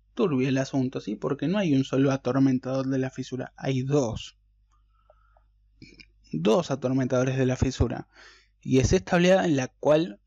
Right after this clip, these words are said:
me acordé de, de que existían los imparables, ¿sí? Acá estamos viendo que hay dos atormentadores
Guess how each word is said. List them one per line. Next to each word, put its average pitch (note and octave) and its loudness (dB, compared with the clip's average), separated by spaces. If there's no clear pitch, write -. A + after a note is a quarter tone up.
me B2+ 0
acordé C3 0
de, C#3+ 0
de B2+ -2
que C3+ -2
existían C3+ -2
los C3 -4
imparables, B2+ -4
¿sí? G3+ -6
Acá - -16
estamos C#3 -6
viendo C3 -4
que - -6
hay - -6
dos D#3 -4
atormentadores D#3+ -2